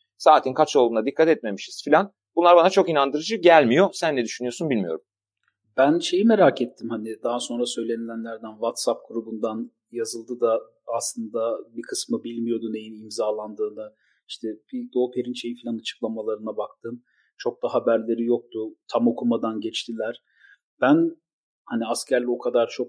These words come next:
Speaker 2: yakından bilmiyorum ama, e, bir görüşmüşlüğüm de yok o kadar derinlemesine.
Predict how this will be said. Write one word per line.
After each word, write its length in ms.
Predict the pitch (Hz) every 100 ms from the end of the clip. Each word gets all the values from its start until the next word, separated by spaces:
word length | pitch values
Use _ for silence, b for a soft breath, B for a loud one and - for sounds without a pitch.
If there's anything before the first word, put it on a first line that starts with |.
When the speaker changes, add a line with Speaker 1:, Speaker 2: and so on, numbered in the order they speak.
| _
Speaker 2:
yakından 540 | 117 113 120 117 120 123
bilmiyorum 420 | 123 110 117 160
ama, 360 | 208 208 220 _
e, 100 | 127 113 110 113 104 104 107 _ -
bir 160 | 110
görüşmüşlüğüm 760 | 120 113 - 117 - - 120 117
de 40 | 98
yok 140 | - -
o 60 |
kadar 360 | 104 101 98 -
derinlemesine. 720 | 101 98 95 92 - -